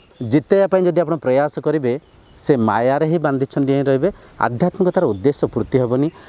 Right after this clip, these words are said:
ଆଜି ଦେଖନ୍ତୁ, ଆତ୍ମଜ୍ଞାନର ପ୍ରଚାରର ଅଭାବରୁ ବିଦ୍ୱାନ ଡକ୍ଟରମାନେ ବି ଗୋଟେ ଶରୀର ମୃତ୍ୟୁ ହେଲା ପରେ ବି ଭେଣ୍ଟିଲେଟରରେ ରଖିକିରି ତାଙ୍କ ଦ୍ୱାରା ପଇସା କମେଇବା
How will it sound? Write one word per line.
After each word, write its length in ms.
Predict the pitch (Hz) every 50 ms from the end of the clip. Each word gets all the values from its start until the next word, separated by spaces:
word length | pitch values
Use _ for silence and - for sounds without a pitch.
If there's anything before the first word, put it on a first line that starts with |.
| - -
ଆଜି 160 | 123 131 143
ଦେଖନ୍ତୁ, 360 | 139 151 151 185 180 135 147 147 156 - -
ଆତ୍ମଜ୍ଞାନର 640 | 170 185 - - 185 180 165 165 165 170 165 160
ପ୍ରଚାରର 540 | 151 - - 123 - - 143 147 147 151 143 147 113 92
ଅଭାବରୁ 520 | 92 87 92 113 135 151 147 151 147 131 127 151 - - - - - - - - - - - - - - - - - - - - - - - -
ବିଦ୍ୱାନ 540 | 110 123 156 135 127 135 170 196 196 202 185 147 131 147 139 - - - - - - - - 208 208
ଡକ୍ଟରମାନେ 680 | 151 151 - - - - 214 214 208 202 196 196 202 196
ବି 160 | 175 190 147 120 120 143 - - - - - - -
ଗୋଟେ 200 | 156 147 - 165
ଶରୀର 360 | - - 143 139 147 165 160 170
ମୃତ୍ୟୁ 480 | 143 127 123 139 156 - _ - 220 214 180
ହେଲା 220 | 135 151 156 170 165
ପରେ 220 | - 170 160 160 165
ବି 120 | 151 160 151
ଭେଣ୍ଟିଲେଟରରେ 720 | 131 135 135 135 127 156 143 147 143 123 151 139 131 139
ରଖିକିରି 420 | 117 120 - - - 123 135 127 117 -
ତାଙ୍କ 280 | 127 117 120 113 - -
ଦ୍ୱାରା 360 | 143 123 127 131 131 135 127 110 117 131 - - - _ _ _ _ _ -
ପଇସା 340 | 123 127 139 135 - - 139
କମେଇବା 300 | - 131 123 120 123 117